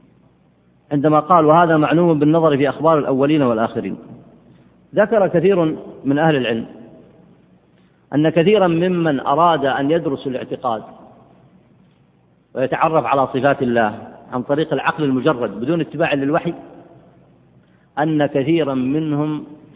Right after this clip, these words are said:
قد آبوا بعد سفرة طويلة وتعب طويل،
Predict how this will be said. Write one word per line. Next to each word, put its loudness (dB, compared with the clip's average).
قد -4
آبوا 2
بعد -2
سفرة -6
طويلة -4
وتعب -2
طويل، 0